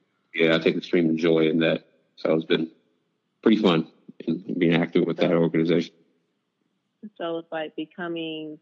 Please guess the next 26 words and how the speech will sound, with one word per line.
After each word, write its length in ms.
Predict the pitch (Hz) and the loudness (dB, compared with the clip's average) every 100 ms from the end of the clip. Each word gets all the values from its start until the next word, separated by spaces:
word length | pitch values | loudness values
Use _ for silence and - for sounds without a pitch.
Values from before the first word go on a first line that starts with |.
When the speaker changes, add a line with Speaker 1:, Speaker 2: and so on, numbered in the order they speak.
| _ | _
Speaker 2:
part 300 | 165 156 151 _ | -8 -8 -8 _
of 320 | 151 147 143 _ _ _ _ _ _ _ _ | -6 -6 -8 _ _ _ _ _ _ _ _
the 80 | - - | -10 -2
A 100 | 143 - | -2 0
Phi 200 | 147 139 | 0 2
A, 340 | 143 135 127 135 | 0 0 -4 -4
so 280 | 135 135 135 _ _ _ _ _ _ _ _ | -4 -4 -8 _ _ _ _ _ _ _ _
baddest 340 | 156 131 135 | 0 0 -4
and 120 | 139 135 | -6 -6
coldest, 380 | 165 139 131 131 | -4 -4 -4 -6
as 180 | 127 123 | -10 -8
you 240 | 131 127 131 _ _ _ | -6 -6 -6 _ _ _
said. 260 | 135 127 - - - _ | -2 -2 -6 -14 -20 _
Um, 420 | - 151 143 139 139 | -6 -4 -2 -4 -2
it 180 | 151 165 | 2 2
wasn't 540 | 156 180 185 175 156 147 | 4 2 4 0 0 0
just 240 | 156 156 - | -2 -2 -6
about, 560 | 143 147 143 139 135 - | -4 0 0 2 0 -2
okay, 440 | 143 - 139 135 | -6 -2 -2 -2
joining 300 | 139 139 139 | -4 -4 -6
a 60 | 139 | -8
fraternity 560 | - - 147 135 135 135 | -14 -10 -6 -4 -4 -2
while 160 | 135 | -2
you're 140 | 135 135 | -4 -6
in 80 | |
college 440 | 143 139 127 131 | -6 -4 -2 -2